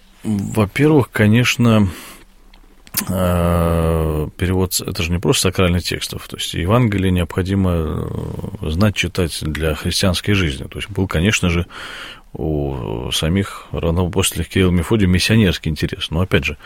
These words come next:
ещё раз повторю, они вот уже у монахов, которые не на-, начальным были,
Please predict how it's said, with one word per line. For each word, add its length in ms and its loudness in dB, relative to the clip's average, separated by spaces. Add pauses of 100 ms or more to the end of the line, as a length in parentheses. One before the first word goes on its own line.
(560)
ещё 160 -2
раз 60 -2
повторю, 320 0
они 180 2
вот 220 -2
уже 280 2
у 380 0
монахов, 560 4
которые 720 0
не 340 -2
на-, 220 4
начальным 640 4
были, 380 0